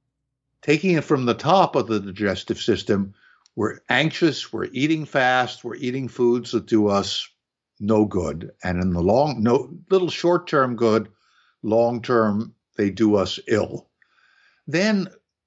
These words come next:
moving lower down into the digestive system, it interferes with the proper, uh, digestion of foods in the stomach. And because we're often eating fast, the stomach doesn't have time to send signals back to the brain and to say,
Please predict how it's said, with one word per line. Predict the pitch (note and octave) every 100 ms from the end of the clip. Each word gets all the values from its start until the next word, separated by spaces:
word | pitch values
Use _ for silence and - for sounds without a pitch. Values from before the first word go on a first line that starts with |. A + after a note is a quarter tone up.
| -
moving | D3+ F3 E3+
lower | D3 D3 D3 C#3
down | D3+ E3 G3 F3 A#2 G#2+
into | A#2 G#2+ A2
the | G2+ G#2 G2+ G2+
digestive | G#2 G2+ A2+ G2 - -
system, | - F#2+ - B2+ C#3+ - - -
it | F3 F3
interferes | F3 E3+ D#3+ - E3 D#3+ D#3 -
with | C3 G#2+
the | A2+
proper, | - B2+ C3 C#3 B2+ A#2+ - _ _
uh, | G#2+
digestion | A#2+ G#2 G#2 B2 A#2+ B2+ A2+
of | G#2
foods | B2 A2+ A#2 G#2+
in | G2+ F2
the |
stomach. | G#2+ - D3 F3 E3 - _ -
And | G#2
because | A2 C3 A#2 A#2+
we're | A2
often | A2 C3 C3 C#3 A2+
eating | A2+ A2+ G#2 F2+
fast, | - B2 C3+ C#3+ - - - _ _ _ _ -
the |
stomach | - - C#3 C3+ -
doesn't | C#3 A#2+ C3
have | A2+ A2+ -
time | C#3+ D#3 C3+ A#2
to | G2
send | - A#2+ A#2 -
signals | C#3 A#2+ A#2+ A2 G#2
back | A#2 G#2+ A2
to | -
the | A2
brain | G2 A2 G#2 G#2 G2+
and | G2 G2
to |
say, | F#2+ G#2 G2 F#2